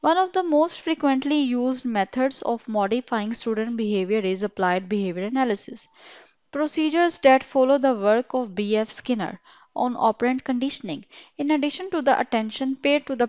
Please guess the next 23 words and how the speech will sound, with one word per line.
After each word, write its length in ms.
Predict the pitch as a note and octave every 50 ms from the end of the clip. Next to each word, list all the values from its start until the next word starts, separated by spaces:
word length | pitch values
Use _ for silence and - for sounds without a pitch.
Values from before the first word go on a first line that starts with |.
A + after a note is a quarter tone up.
| - -
problem 360 | G#3 F#3+ F#3+ F#3+ A3 A#3 A3+
behavior, 580 | G#3+ G#3+ G3 G3 G3 F#3 F3 G3+ F#3+ F3 D#3 - _ - - - _ _ _
the 100 | B3+ B3+
procedure 540 | - B3+ C4+ C4+ - - C#4 C4 D4 D#4+ D#4
focuses 680 | - - A#3+ A3+ - - D4 - - E4 - - - - - G#3+
on 200 | G#3 G#3+ A3+ A#3
the 120 | A3 A3+ - - - A#3+
incident, 420 | B3 B3 - C#4+ B3 C4 A#3+ A#3 - _ _ _ _ _
incidents 1600 | B3+ C#4 C#4+ D4+ D4+ - - E4+ E4+ F4+ F#4+ - _ _ _ _ - - - - - - - - _ _ B3 B3+ C#4 C#4+ C#4+ - - - A#3+ A#3+
of 120 | G#3+ A3
the 100 | A#3 B3
behavior 580 | A3+ A3 A#3 G3+ A3 G3+ F3+ D#3+ F3+ F#3+ A#3 F4+ - _ _ _ _ - _ _ - -
and 280 | C4+ C#4+ D4 D4 D4
consequences 1040 | - C4 B3 C4 C4 - D4+ - D4 C#4+ D4 - - D4+ D4 D4 - - - - - _ _
following 580 | - - - A#3+ A3+ A3+ A3+ A#3 A#3+ A#3+ A#3+ -
it. 320 | - - G3 - - - - - _ _ _ _ _ _ _ - - - _ _ _
This 240 | B3 D4+ E4 - -
is 180 | F4+ E4+ - -
sometimes 580 | D#4+ C#4 C#4+ C#4 D4 D4 C#4 C4+ C4+ C4+ B3
referred 380 | C4 A#3 A#3 A#3 - C#4 C#4 -
to 100 | C4+ B3
as 260 | G3+ G3+ G3 G3+ G3+
the 120 | - -